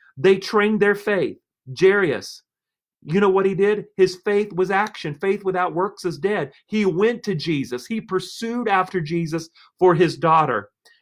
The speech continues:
And also the woman with the issue of blood, what did she do? She trained her faith. She went in the way of her struggle. She went towards Jesus to touch the hem of his garment.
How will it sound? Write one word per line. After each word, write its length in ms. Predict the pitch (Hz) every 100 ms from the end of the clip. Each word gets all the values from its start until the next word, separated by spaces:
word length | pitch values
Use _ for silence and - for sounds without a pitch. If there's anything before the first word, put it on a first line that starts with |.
| -
And 120 | 156
also 480 | 180 208 - 165 147 _ -
the 40 | 175
woman 320 | 175 202 196
with 140 | 196
the 140 | 190 190
issue 240 | 190 214
of 100 | 190
blood, 260 | 190 214 170
what 160 | 165
did 140 | 175 175
she 140 | 208
do? 240 | 170 208 220
She 180 | -
trained 320 | 165 - 180 196
her 80 |
faith. 380 | 190 226 196 131 _ _
She 240 | - 190
went 260 | 165 165 190
in 80 | 190
the 80 |
way 180 | 180 196
of 80 | 196
her 60 | 196
struggle. 560 | 190 - 185 143 110 - -
She 220 | - 180
went 280 | 147 190 185
towards 300 | 190 185 143
Jesus 400 | 196 190 180 170
to 100 | 147
touch 300 | 190 175 -
the 100 | 160
hem 140 | 180
of 80 | 170
his 160 | 160 147
garment. 400 | 170 156 131